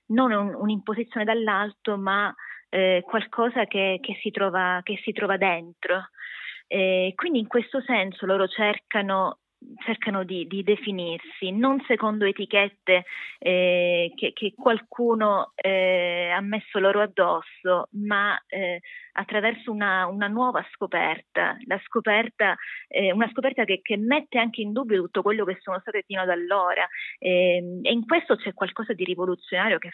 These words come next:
fa parte dell'età dell'adolescenza, l'idea di mettere in dubbio tutto, tutto anche, tutto quello che ci riguarda, tutto quello che fino a prima è stato sacro, eh, persino l'immagine dei, degli adulti viene a un certo punto infranta,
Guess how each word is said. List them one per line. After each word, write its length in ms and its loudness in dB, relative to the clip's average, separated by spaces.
fa 180 -2
parte 380 -4
dell'età 480 -6
dell'adolescenza, 1120 -6
l'idea 580 4
di 360 -4
mettere 460 0
in 140 -6
dubbio 340 -2
tutto, 640 0
tutto 260 2
anche, 340 2
tutto 280 -4
quello 160 6
che 120 0
ci 120 -8
riguarda, 540 2
tutto 260 -6
quello 220 2
che 180 -10
fino 180 -4
a 140 -2
prima 240 -2
è 60 -6
stato 260 -8
sacro, 540 0
eh, 340 2
persino 380 0
l'immagine 840 0
dei, 280 4
degli 200 4
adulti 680 -2
viene 440 0
a 80 0
un 80 -8
certo 320 -8
punto 300 -4
infranta, 800 -2